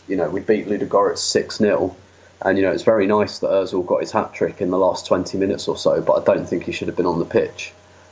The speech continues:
And then against Middlesbrough, both he and Alexis looked,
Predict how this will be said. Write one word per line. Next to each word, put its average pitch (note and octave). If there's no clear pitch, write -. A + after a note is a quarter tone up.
And F#2
then F#2
against F2+
Middlesbrough, F#2
both F2+
he F#2+
and F#2+
Alexis F2
looked, -